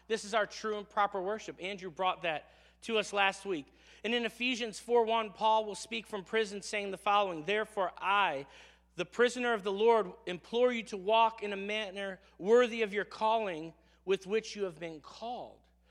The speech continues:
Or he'll repeat this in Philippians one twenty-seven, "Whatever happens, conduct yourselves in a manner worthy of the gospel of Christ." As believers, as those who are bought by the blood of Christ, those who have surrendered our lives to Christ, we are called to something different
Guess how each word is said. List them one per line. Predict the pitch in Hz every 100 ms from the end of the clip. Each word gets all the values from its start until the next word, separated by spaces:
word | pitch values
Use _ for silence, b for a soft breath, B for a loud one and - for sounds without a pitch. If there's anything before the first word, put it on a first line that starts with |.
| b -
Or | 220 247
he'll | 233
repeat | 214 214 - 277 226
this | 214 185 - b b _
in | 196
Philippians | - 208 226 226 214 180 170
one | 202 220
twenty-seven, | - 220 202 - 208 165 143
"Whatever | 226 247 240
happens, | - 226 220 196 156
conduct | - 208 208 247 -
yourselves | 233 185 214 185 185 - B B
in | 214
a | 226
manner | 226 220 226 214
worthy | 190 226 226 226
of | 196
the | 196
gospel | 202 196 - 190
of | 175
Christ." | - 220 170 - B B B
As | 196 214
believers, | 170 208 214 262 247 226 -
as | 196 196
those | - 240 247
who | - 226
are | 208 190 B B 143
bought | 226 240 185
by | 208
the | 190
blood | 165 190 202
of | 190 -
Christ, | - 208 190 -
those | 208 208
who | 226
have | 190
surrendered | - 196 170 214 233 202 185 180 b b -
our | 175
lives | 180 180 170
to | 160
Christ, | - 180 151 -
we | 165
are | 151
called | - 175 165
to | 156
something | - 156 151 143
different | 127 127 131